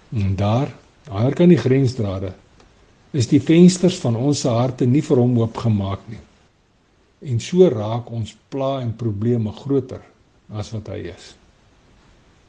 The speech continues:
En so was dit ook met my daardie Vrydagmiddag net voor sonsak. My dink en my gedagtes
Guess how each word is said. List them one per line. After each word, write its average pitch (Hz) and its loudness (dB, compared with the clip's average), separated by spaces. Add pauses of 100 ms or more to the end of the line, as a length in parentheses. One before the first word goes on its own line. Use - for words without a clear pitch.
(1120)
En 120 -4
so 185 6
was 131 -2
dit 131 -6
ook 147 -2
met 107 -6
my 120 -4
daardie 104 -6
Vrydagmiddag 117 -4
net 104 -6
voor 113 -6
sonsak. 101 -12 (1200)
My 117 0
dink 139 -2
en 101 -2
my 107 -4
gedagtes 117 -6